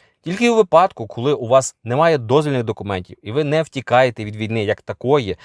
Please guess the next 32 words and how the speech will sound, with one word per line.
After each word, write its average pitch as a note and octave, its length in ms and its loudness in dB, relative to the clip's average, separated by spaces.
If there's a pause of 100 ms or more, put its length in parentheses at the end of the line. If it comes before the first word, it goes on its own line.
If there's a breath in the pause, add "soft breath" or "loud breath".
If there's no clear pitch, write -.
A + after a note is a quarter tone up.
(120 loud breath)
а - 80 -6
просто D3 320 0
подорожуєте A#2+ 720 -4
п'ятнадцятий, A#2+ 720 -4
двадцятий A2 580 0
чи - 120 -14
двадцять G#2+ 280 -2
п'ятий G#2+ 300 0
раз, D#3 320 2 (220)
тоді E3 380 -6 (380)
я E3 220 4
не F3+ 100 2
впевнений, C#3+ 400 2
що C3 160 -4
водій B2+ 300 -2
має A#2+ 320 2
право G#2+ 460 2 (340)
вас A#2+ 260 0
не B2 120 -2
допустити, B2 680 -2 (480)
але G3 460 4 (280)
вони B2+ 340 -2
таке B2+ 420 -4 (240)
роблять. G#2+ 500 2 (200)
Такі F3 200 -2
випадки E3+ 340 2
трапляються. C#3 640 0
Як B2 240 0
з D#3+ 60 -8
ними F3 160 -2
боротися? D3+ 640 0
Ну, B2 280 -4